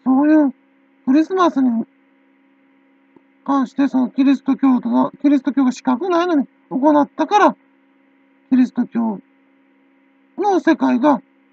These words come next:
キリスト教を信じてる世界が悲惨なことになるっていう話であって、だからすごいなんかシャーマニックでしょ？ヨハネ黙示録は。まるで多神教の神話みたいな内容でしょ？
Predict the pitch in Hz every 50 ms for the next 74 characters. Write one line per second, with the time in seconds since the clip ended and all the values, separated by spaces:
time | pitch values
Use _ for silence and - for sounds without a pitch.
0 | _ _ - 294 294 277 - 277 233 285 277 - - 254 262 226 - 277 262 262
1 | - 330 285 349 349 349 370 311 - - 196 - 269 277 302 311 262 240 - 240
2 | 214 196 214 277 370 359 - _ - - 269 226 - _ _ _ _ _ _ _
3 | _ _ _ _ _ _ _ _ _ _ _ _ - - - 269 254 - - -
4 | 175 196 190 180 - _ - 302 302 254 190 - _ _ _ _ - 311 427 466
5 | 453 427 392 349 - - 381 440 427 359 370 349 359 - - 453 466 494 494 494
6 | 494 494 494 - - - 330 330 - - - 539 539 - _ _ _ - 294 311
7 | 294 302 302 294 294 285 302 247 277 - 302 311 302 - - 254 254 233 220 196
8 | _ _ _ _ _ _ _ _ _ _ _ _ _ _ _ _ - - 269 339
9 | 381 392 427 - - 302 277 - 254 320 330 294 - 370 403 415 440 466 - 349
10 | 359 330 311 302 339 330 - 311 285 262 247 233 208 - _ _ _ _ _ _
11 | _ - 269 349 392 440 440 440 440 440 392 311 285 - - 381 453 480